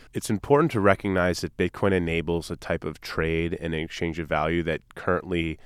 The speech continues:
can't happen or never will happen with the, the current financial systems. And the other thing, which gets really exciting and sort of sci-fi, is this idea of, um, computers and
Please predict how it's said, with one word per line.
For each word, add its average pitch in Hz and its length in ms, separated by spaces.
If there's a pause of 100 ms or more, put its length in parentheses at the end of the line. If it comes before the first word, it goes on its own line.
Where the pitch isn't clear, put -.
(560)
can't - 380
happen 98 500
or 85 140
never 85 260
will 78 220
happen 76 500
with 78 300
the, - 100 (240)
the 80 120
current 76 340
financial 73 400
systems. - 560 (220)
And 98 180
the 98 160
other 135 260
thing, 87 540
which - 260
gets - 360
really 95 420 (440)
exciting 87 520
and 82 180
sort 87 200
of 76 80
sci-fi, 101 580
is 85 320
this 90 200
idea 85 420
of, 80 400 (640)
um, 82 400 (180)
computers 95 840 (100)
and 82 460